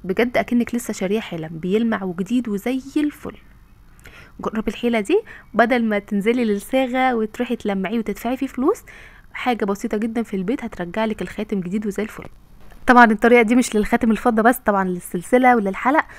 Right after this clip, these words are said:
ولو اي حاجه عايزه ترجعيها فضه تاني جديده وزي الفل، جربي الطريقه دي، وان شاء الله ترجع معاكي احسن من الاول كمان.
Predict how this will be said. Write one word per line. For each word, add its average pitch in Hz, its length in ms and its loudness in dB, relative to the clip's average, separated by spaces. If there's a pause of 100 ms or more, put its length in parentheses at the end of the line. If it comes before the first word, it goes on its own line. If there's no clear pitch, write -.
(180)
ولو 226 120 6
اي 254 140 6
حاجه 247 280 -2
عايزه 226 240 2
ترجعيها 208 400 0
فضه 202 300 -2
تاني 202 260 0
جديده 208 280 0
وزي 262 220 2
الفل، 294 340 2
جربي 202 260 0
الطريقه 226 360 -4
دي، 302 160 2 (340)
وان 240 140 2
شاء 233 240 0
الله 214 200 0
ترجع 220 380 -4
معاكي 208 520 -4 (420)
احسن - 260 -2
من 196 160 0
الاول 208 280 -2
كمان. 170 200 -10